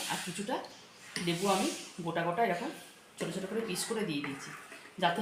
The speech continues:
করে গন্ধটা খুব ভালো একটা আসে।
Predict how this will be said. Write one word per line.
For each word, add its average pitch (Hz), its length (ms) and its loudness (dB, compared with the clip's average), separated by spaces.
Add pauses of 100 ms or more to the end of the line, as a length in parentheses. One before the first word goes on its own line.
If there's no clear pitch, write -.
করে 226 140 2 (1000)
গন্ধটা 190 380 4 (100)
খুব 233 120 -4 (140)
ভালো 156 180 4 (100)
একটা - 260 -2
আসে। - 180 -2